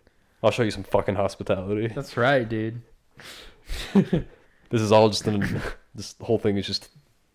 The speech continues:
Speaker 1: basically a subtle message to go fuck yourself.
Speaker 2: I'd be, no, no, no. They would show up to my door. I'd be like, "You need to go take a shower, dude.
Speaker 1: <laughs>
Speaker 2: You can't come in here smell like that. Uh-uh."
Speaker 1: Yeah.
Speaker 2: I'd be like, "Go back, take a shower, come back."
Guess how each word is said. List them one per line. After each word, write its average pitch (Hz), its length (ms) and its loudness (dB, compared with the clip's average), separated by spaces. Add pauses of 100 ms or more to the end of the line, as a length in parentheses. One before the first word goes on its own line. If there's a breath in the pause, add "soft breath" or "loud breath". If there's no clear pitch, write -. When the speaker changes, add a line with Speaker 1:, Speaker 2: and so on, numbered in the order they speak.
(120)
Speaker 1:
basically 101 520 2
a 95 80 0 (160)
subtle 101 300 0
message 95 320 -10
to 117 60 -16
go 104 120 -4
fuck 101 240 -4
yourself. 123 440 -2 (360 loud breath)
Speaker 2:
I'd 139 140 0
be, 147 160 4
no, 143 220 4
no, 143 100 6
no. 123 220 4
They 120 100 2
would 123 80 2
show 127 200 0
up 120 100 -4
to 131 80 -6
my 113 120 -2
door. 110 260 -4
I'd 107 60 -6
be 110 100 -4
like, 110 280 -2 (1000 loud breath)
"You 147 80 -4
need 220 120 -4
to - 80 0
go 147 40 -4
take 147 200 -2
a 90 60 0
shower, 117 540 4
dude. 107 440 -2
Speaker 1:
<laughs> - 20 -4
Speaker 2:
You - 520 -8
can't 320 180 -2
come 180 140 2
in 151 80 0
here 147 120 -2
smell 123 260 -2
like 101 240 -4
that. 135 320 2
Uh-uh." 131 420 0
Speaker 1:
Yeah. 104 60 -4 (280)
Speaker 2:
I'd 139 60 -12
be 135 80 -2
like, 117 160 -2
"Go 143 80 2
back, 143 280 2
take 123 180 -4
a 113 40 -6
shower, 107 360 -2
come 113 200 -8
back." 101 300 -8